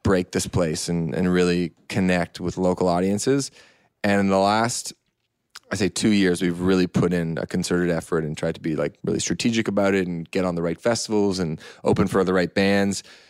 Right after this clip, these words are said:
And w-, so we finally headlined, and it was like we sold out New York, Boston, D C, Chicago. They're all, like, packed shows, and not with, with not just, like, expats. <laughs> Because what happens sometimes when you become a bigger Canadian band,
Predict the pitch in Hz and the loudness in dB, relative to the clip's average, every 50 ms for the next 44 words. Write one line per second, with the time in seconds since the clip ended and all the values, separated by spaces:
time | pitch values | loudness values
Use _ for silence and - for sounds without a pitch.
0 | _ _ _ - - 101 98 98 92 95 92 92 95 98 - - 113 104 101 - | _ _ _ -6 -2 0 0 0 0 0 -2 -4 -4 -4 0 2 2 2 4 4
1 | 120 107 101 95 92 110 110 117 110 98 90 87 85 82 80 78 - - 95 92 | 2 2 0 0 0 -2 0 0 2 0 0 -2 -4 -6 -8 -10 -8 -4 -2 0
2 | 92 92 90 87 82 85 85 90 85 82 - 87 87 - 104 101 92 92 87 - | 0 0 -2 -4 -6 -6 -4 -4 -4 -4 -4 -6 -4 0 0 2 2 2 0 0
3 | - 92 98 107 113 117 117 110 110 107 - - - - _ _ _ _ _ _ | 0 0 2 4 6 6 6 4 2 0 -2 -8 -20 -20 _ _ _ _ _ _
4 | _ _ _ _ - 101 101 104 104 - - - 101 101 98 95 90 101 95 92 | _ _ _ _ 0 2 2 2 2 0 -2 -2 -2 0 0 0 0 0 0 0
5 | - - - 98 95 95 90 - - - - 92 92 92 92 90 92 90 90 90 | -2 -2 -2 -2 -2 -2 -2 -4 -6 -4 -2 0 0 0 0 0 0 0 2 2
6 | 90 90 90 90 87 87 87 95 95 98 98 92 92 82 - _ - - 92 87 | 2 0 0 -2 -2 -4 -2 0 2 2 2 2 0 -4 -8 _ -8 -6 -4 -4
7 | 92 - - - - 90 92 87 87 87 87 87 87 85 - - - _ _ - | -4 -6 -6 -4 -2 0 2 2 2 2 0 0 -2 -4 -6 -6 -8 _ _ -20
8 | _ _ _ _ _ _ _ - - - - - 349 - 120 127 135 135 139 143 | _ _ _ _ _ _ _ -18 -16 -14 -8 -4 0 2 2 4 4 4 4 4
9 | 135 127 135 131 - 123 123 123 101 110 131 123 123 120 117 104 110 107 98 104 | 4 4 2 2 0 0 0 0 0 -2 0 0 2 2 2 0 0 -2 0 -2
10 | 90 - 127 135 - - - 139 120 123 139 147 - - - _ - _ - _ | -2 -2 -4 -4 -4 -2 0 0 0 0 0 -2 -6 -10 -12 _ -20 _ -20 _
11 | - 120 110 107 175 160 - - 160 - - - - 196 202 190 - - 147 135 | -4 -2 0 2 2 0 2 2 0 -2 -2 -4 -10 -8 -6 -4 -2 0 0 2
12 | - 147 131 139 151 143 135 135 143 - 143 131 - - 113 107 185 95 98 98 | 2 2 2 4 2 4 4 2 2 0 0 -2 0 0 0 0 2 0 2 2
13 | 95 170 107 113 113 113 113 107 113 104 113 107 104 98 95 95 98 95 90 104 | 0 2 2 2 2 2 2 2 2 2 2 2 2 2 2 0 -2 -2 0 0
14 | 101 95 98 90 - 107 101 101 110 113 107 95 92 92 87 87 87 85 | 0 2 0 -2 0 2 2 4 4 4 2 2 2 0 0 0 -2 -4